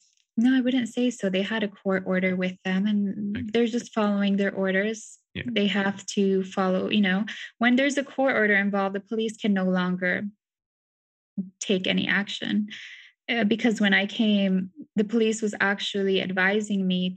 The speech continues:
Speaker 1: to get restraining orders to protect myself and whatnot. And,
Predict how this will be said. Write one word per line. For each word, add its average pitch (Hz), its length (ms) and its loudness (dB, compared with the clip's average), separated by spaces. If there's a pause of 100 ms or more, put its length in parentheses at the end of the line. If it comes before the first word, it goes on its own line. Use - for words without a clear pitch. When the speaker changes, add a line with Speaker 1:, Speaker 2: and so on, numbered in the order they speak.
Speaker 1:
to 196 60 -10
get 185 240 -2
restraining 190 640 0
orders 185 300 0
to 190 160 -14
protect 190 480 -4
myself 202 540 -4 (100)
and 196 160 2
whatnot. 196 500 0 (480)
And, 190 320 4